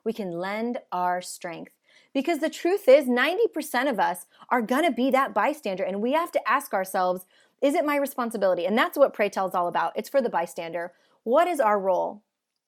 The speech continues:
And we sometimes think, "Not my circus, not my monkeys," but the truth is, we each have a responsibility to act, to, to show up in that moment. And now let's talk about if we, this is happening where we're at and where we work and worship, what do we do?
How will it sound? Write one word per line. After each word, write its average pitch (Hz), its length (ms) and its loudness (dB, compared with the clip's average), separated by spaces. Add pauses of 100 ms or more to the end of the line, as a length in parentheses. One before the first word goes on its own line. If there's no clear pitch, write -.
(340)
And 226 380 4
we 254 140 2
sometimes 294 440 -2
think, 294 200 -4
"Not 233 160 -4
my 254 80 -4
circus, 254 340 -4
not 240 140 -6
my 226 80 -2
monkeys," 233 400 -4
but 233 100 -8
the 208 80 -6
truth 254 260 -6
is, 208 240 -2 (360)
we 214 120 -2
each 247 320 -2
have 233 200 -4
a 233 60 0
responsibility 175 1040 -4
to - 180 -12
act, 185 380 -4
to, 190 100 -6
to - 140 -12
show 202 300 -2
up 196 160 -2
in 185 80 -10
that - 120 -12
moment. 180 360 -10 (400)
And 240 100 2
now 277 220 0
let's 349 160 -6
talk 247 200 -2
about 220 240 4
if 202 120 -2
we, 254 400 2
this 262 160 2
is 240 80 -2
happening 220 520 0
where 202 140 0
we're 202 160 2
at 196 300 4
and 180 180 -6
where 190 160 0
we 214 140 0
work 196 240 -2
and 202 100 -6
worship, 185 380 -6
what 196 140 2
do 214 60 2
we 214 120 2
do? 165 320 -4